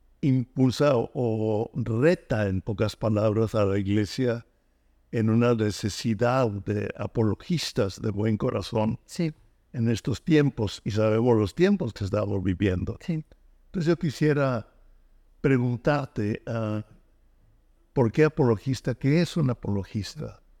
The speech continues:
Speaker 1: ¿Por qué crees que se necesita actualmente en la iglesia?
Speaker 2: Ah, sí, pues un apologista,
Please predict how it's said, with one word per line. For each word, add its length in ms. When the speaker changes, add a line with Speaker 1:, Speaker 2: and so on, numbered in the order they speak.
Speaker 1:
¿Por 180
qué 140
crees 240
que 120
se 160
necesita 800
actualmente 680
en 80
la 100
iglesia? 400
Speaker 2:
Ah, 320
sí, 280
pues 240
un 160
apologista, 960